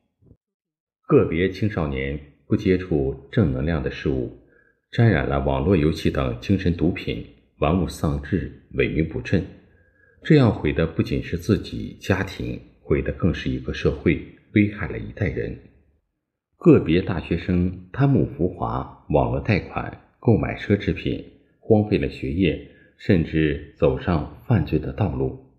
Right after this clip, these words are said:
成年人沉迷于赌博，会夫妻吵架不和，影响家庭和睦。个别领导干部让贪婪和欲望侵蚀了自己，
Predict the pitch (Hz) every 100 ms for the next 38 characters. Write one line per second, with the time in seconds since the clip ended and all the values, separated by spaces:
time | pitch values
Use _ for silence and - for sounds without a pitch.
0 | _ _ _ - - 113 120 113 76 82
1 | 82 98 104 104 104 67 60 62 64 78
2 | - - _ _ - 87 76 73 - 92
3 | 98 - - - 80 - 76 - 131 139
4 | - _ - 85 101 - - - 85 -
5 | - - 139 90 92 92 - _ _ _
6 | _ _ _ - 135 87 90 90 - 69
7 | - 90 69 73 71 80 78 71 - 113
8 | 104 71 78 76 85 85 76 71 67 -
9 | _ - 113 107 - 80 78 87 - 65
10 | -